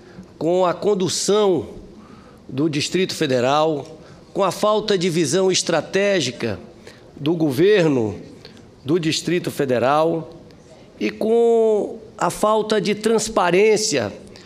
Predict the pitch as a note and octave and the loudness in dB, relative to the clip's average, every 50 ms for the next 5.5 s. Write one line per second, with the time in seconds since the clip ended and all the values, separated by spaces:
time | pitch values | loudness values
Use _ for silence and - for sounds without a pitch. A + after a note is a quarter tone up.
0 | - - - - - - - D3+ E3 G#3 F3+ F#3+ F3 C3 C3 E3+ F#3 F#3+ F#3 F3 | -20 -20 -20 -20 -20 -12 -4 -2 -2 0 2 0 0 2 2 2 2 4 2 2
1 | F#3 F3+ F3 - - E3 E3+ D#3 D3 C3 - D3+ D3 - - - B2+ A2+ G#2+ G2+ | 2 2 0 0 -2 -2 -2 -2 -2 -2 -2 -2 -4 -4 -4 -4 -2 -2 -2 -4
2 | F2 - - - - - - - - - - - - - - - - A3 A3 - | -6 -10 -14 -20 -20 -20 -20 -20 -20 -20 -20 -20 -20 -14 -6 -4 -4 -4 -2 0
3 | G#3+ A3 A3+ A#3 A#3 G3+ G#3+ A3+ A3+ G#3+ G3+ A3 A3 F#3+ F#3+ F#3+ G3 F3 E3+ F#3 | 0 2 2 2 2 0 0 0 0 0 -2 -2 -2 0 0 2 2 2 2 2
4 | F3 F3 F3+ D#3+ C#3 - - F3+ F3+ F3+ D#3+ D3 F3 F#3 E3+ - - C#3+ - - | 2 2 2 0 0 -2 -2 -2 0 0 0 2 2 2 2 0 -2 -2 -2 0
5 | - D#3 E3+ F3 F3 C#3+ D3+ C#3+ B2 | 2 2 4 2 2 2 0 -2 -2